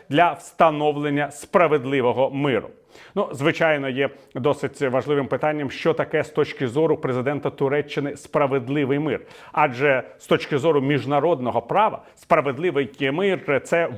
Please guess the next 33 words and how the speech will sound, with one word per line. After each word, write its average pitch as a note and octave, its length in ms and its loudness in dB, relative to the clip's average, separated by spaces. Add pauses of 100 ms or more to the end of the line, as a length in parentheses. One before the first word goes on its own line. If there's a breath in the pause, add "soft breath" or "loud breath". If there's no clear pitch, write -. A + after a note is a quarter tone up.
вихід C#3 380 -2
російських C3 600 -4
військ - 340 -6 (160 loud breath)
з C3 100 -4
окупованих, D#3 800 0
е, D3+ 160 4 (400 loud breath)
українських D#3 640 0
територій, C3 420 -2
при A#2 160 -2
тому, C#3 200 -2
що - 140 -4
і C3 60 -2
сам C#3 340 0
Ердоган A#2 420 -2
визнає B2 460 -2
їх - 240 -4
окупованими, A2 720 -4 (140)
включаючи C#3+ 640 -2
і C3+ 40 2
анексований C3+ 640 0
росіянами C3+ 520 -4
ще - 260 -2 (180 loud breath)
дві C3 240 -2
тисячі D#3 420 -8
чотирнадцятого D3+ 800 0
року D3 220 0
Кримський - 600 -4 (160)
півострів. A#2+ 460 -4 (440 loud breath)
З - 100 -20
точки G#3 340 2
зору E3 260 2
справедливого D#3 680 0
миру F#3+ 360 -2